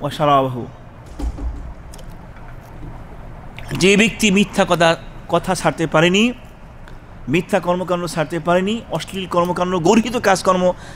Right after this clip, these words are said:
ছাড়তে পারেনি, আল্লাহর কোনো দরকার নাই সে না খেয়ে থাকুক। সুতরাং আপনি যে রোজা রাখবেন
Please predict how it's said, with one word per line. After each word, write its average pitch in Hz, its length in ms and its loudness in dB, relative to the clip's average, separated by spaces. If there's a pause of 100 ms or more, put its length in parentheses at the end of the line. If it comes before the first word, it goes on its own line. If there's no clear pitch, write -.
(140)
ছাড়তে 185 400 2
পারেনি, 196 440 2 (500)
আল্লাহর 208 380 4 (120)
কোনো 302 380 2
দরকার 214 340 4
নাই 170 320 0
সে 185 220 2
না 165 120 2
খেয়ে 165 180 -6
থাকুক। 127 300 -10 (1800)
সুতরাং 208 540 4 (480)
আপনি 156 320 2
যে 226 120 2
রোজা 208 280 6
রাখবেন 180 420 4